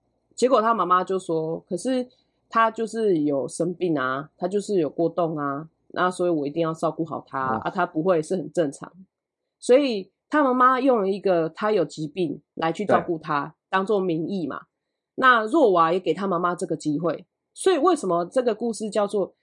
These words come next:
Speaker 1: 他一定要有过动症？是因为如果若娃没有过动症，他妈妈就没有理由照顾他了，因为他会长大，他会有自理能力。可是如果他有过动症，他就有一个理由，啊，妈妈就要一直照顾他，那妈妈就会有一件事情可以做。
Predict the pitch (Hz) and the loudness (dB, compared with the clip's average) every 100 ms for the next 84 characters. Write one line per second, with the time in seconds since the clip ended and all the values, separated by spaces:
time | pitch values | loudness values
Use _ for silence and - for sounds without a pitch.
0 | _ - - 180 233 226 190 139 175 165 | _ -8 -6 -4 -2 0 0 -2 0 -2
1 | 160 143 139 117 160 _ _ - 254 247 | -2 -6 -4 -6 -8 _ _ -6 -2 0
2 | 254 240 175 175 202 202 170 214 170 151 | 0 0 0 -2 0 0 0 2 2 0
3 | 165 170 143 165 165 151 143 147 - _ | 0 -2 0 -2 -2 -4 -4 -6 -6 _
4 | _ _ - 247 202 214 214 208 180 180 | _ _ -4 -2 0 0 0 0 2 2
5 | 151 135 139 160 151 151 143 135 127 113 | 0 -2 -4 -4 -4 -4 -6 -8 -8 -10
6 | - _ _ 277 302 269 233 233 240 220 | -12 _ _ 2 4 2 0 2 2 0
7 | - - 175 139 170 208 220 202 165 147 | -8 -2 0 0 0 0 2 2 0 -4
8 | 190 151 139 151 160 160 _ _ _ _ | -6 -6 -6 -2 -2 -4 _ _ _ _
9 | _ _ _ _ _ _ 202 190 294 285 | _ _ _ _ _ _ -4 0 0 2
10 | 240 247 208 220 208 208 196 202 170 - | 2 2 0 0 -2 -4 -4 -4 -4 -6
11 | 233 254 202 185 185 151 147 139 - _ | -4 0 0 0 -2 -4 -2 -4 -6 _
12 | - 208 170 185 190 180 170 139 131 147 | -6 -4 -2 -2 0 0 -2 -6 -10 -10
13 | 147 - 135 175 220 175 170 185 202 196 | -10 -14 -12 -6 -4 -4 -4 -2 -2 0
14 | 156 147 160 160 160 - - - - - | -2 -2 -4 -4 -10 -12 -10 -12 -10 -10